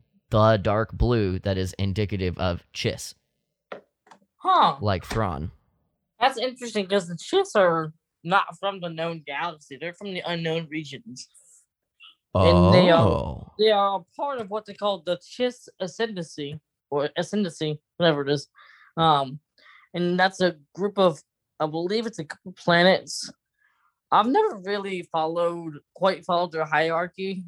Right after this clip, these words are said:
Speaker 2: and if anyone wants to clarify, uh, clarify, uh, the hierarchy of the,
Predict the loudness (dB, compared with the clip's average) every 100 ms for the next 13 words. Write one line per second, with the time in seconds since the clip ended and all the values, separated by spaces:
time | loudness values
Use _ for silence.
0 | -10 -8 -8 -8 -6 -4 -4 -2 -4 -4
1 | -12 -8 -2 -2 0 -2 -2 -4 -2 -2
2 | -2 -2 -4 0 0 2 0 -8 _ _
3 | _ _ _ _ _ _ _ -2 -2 -2
4 | -6 -6 0 2 2 0 -4 -6 -12 -4
5 | -2 -4